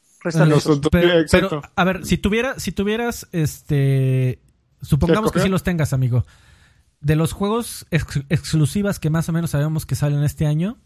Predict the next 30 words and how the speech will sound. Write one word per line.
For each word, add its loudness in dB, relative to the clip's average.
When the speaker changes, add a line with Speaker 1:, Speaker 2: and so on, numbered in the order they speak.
Speaker 3:
¿cuál, -2
cuáles 0
dos 0
te -6
comprarías? -2
Speaker 2:
Ah, -8
¿cuáles -4
dos -6
exclusivas? -8
Speaker 3:
Eh, 2
Spider-Man 0
Speaker 2:
Pero 4
Speaker 3:
Miles 2
Speaker 2:
todas 0
Speaker 3:
Morales, 2
Speaker 2:
exclusivas. -10
Speaker 3:
Gran 0
Turismo 0
Speaker 2:
Ah, 0
Speaker 3:
siete, 4
Speaker 2:
obvio. 0
Speaker 3:
Ran-, 0
Speaker 2:
No, -2
Speaker 3:
Ratchet 0
Speaker 2:
Gran 2
Speaker 3:
and 2
Speaker 2:
Turismo 2
Speaker 3:
Clank, -14
Speaker 2:
no. 2
Speaker 3:
Ret-, 0